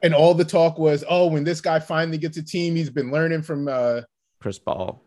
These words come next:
Speaker 2: Yeah.
Speaker 1: Oh, man, I forgot about this. This,
Speaker 2: Yeah.
Speaker 1: oh, that's a good one.
Speaker 2: <laughs> Yeah.
Speaker 1: Okay, um, what are your expectations with the Kawhi injury?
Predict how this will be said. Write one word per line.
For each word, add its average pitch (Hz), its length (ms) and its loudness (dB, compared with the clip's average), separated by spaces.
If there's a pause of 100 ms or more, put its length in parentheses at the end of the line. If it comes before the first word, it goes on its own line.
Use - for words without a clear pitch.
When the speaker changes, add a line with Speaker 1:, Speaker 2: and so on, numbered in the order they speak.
(100)
Speaker 2:
Yeah. 208 160 -4
Speaker 1:
Oh, 151 340 -4
man, 196 400 0
I 160 80 6
forgot 127 400 -6
about 104 320 -12
this. 90 540 -16
This, 170 180 0
Speaker 2:
Yeah. 147 300 -4
Speaker 1:
oh, 135 200 2
that's 127 260 -4
a - 40 -8
good 107 240 -12
one. 92 220 -18 (380)
Speaker 2:
<laughs> 107 120 -14
Yeah. 107 180 -12 (840)
Speaker 1:
Okay, 143 480 4
um, 139 560 -2 (1700)
what 180 200 2
are 269 40 2
your 269 140 2
expectations 185 640 -4
with 160 160 -4
the 156 60 -6
Kawhi 151 460 2
injury? 110 600 -8